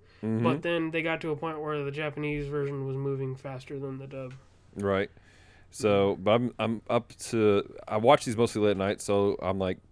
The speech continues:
Speaker 1: falling asleep and it's hard to read and <laughs>
Speaker 2: Mm,
Speaker 1: to watch
Speaker 2: yeah.
Speaker 1: at the same time.
Speaker 2: <laughs>
Speaker 1: But I, I love the series, man. That's
Speaker 2: It's so good.
Speaker 1: I became way too into this so, too quickly.
Speaker 2: I
Speaker 1: It's
Speaker 2: relate
Speaker 1: less
Speaker 2: to
Speaker 1: than I've binged it.
Speaker 2: Midoriya so much.
Speaker 1: Yes.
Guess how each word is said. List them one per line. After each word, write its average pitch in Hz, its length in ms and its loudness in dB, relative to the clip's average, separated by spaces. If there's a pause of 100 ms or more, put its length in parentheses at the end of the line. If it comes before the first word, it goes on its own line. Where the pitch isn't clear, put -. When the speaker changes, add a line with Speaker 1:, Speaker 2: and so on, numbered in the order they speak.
(120)
Speaker 1:
falling 110 280 2
asleep 101 400 0
and 98 80 -6
it's 90 80 -10
hard 98 180 -2
to 85 60 -6
read 92 360 -2 (160)
and 90 300 -4
<laughs> - 60 -16
Speaker 2:
Mm, 139 420 -4
Speaker 1:
to 139 60 -6
watch 143 200 8
Speaker 2:
yeah. - 60 -6
Speaker 1:
at 147 80 -8
the 117 80 -10
same 147 200 4
time. 131 360 0 (300)
Speaker 2:
<laughs> - 280 -20
Speaker 1:
But 123 200 4
I, 175 500 8
I 131 140 10
love 135 300 8
the 101 100 0
series, 95 480 0
man. 82 260 -4 (140)
That's 107 220 0
Speaker 2:
It's - 40 -4
so 170 180 2
good. 143 320 0 (480)
Speaker 1:
I 113 220 6
became 117 540 2
way 104 260 6
too 95 560 2 (140)
into 95 280 -2
this 87 140 0
so, 95 340 0
too - 160 -4
quickly. 87 380 -2 (680)
Speaker 2:
I 165 80 2
Speaker 1:
It's 180 100 2
Speaker 2:
relate 139 200 6
Speaker 1:
less 135 100 6
Speaker 2:
to - 60 4
Speaker 1:
than 117 80 2
I've 110 80 4
binged - 40 0
it. - 60 0 (260)
Speaker 2:
Midoriya 127 40 -8
so 139 180 -6
much. 127 380 -10 (420)
Speaker 1:
Yes. 147 580 6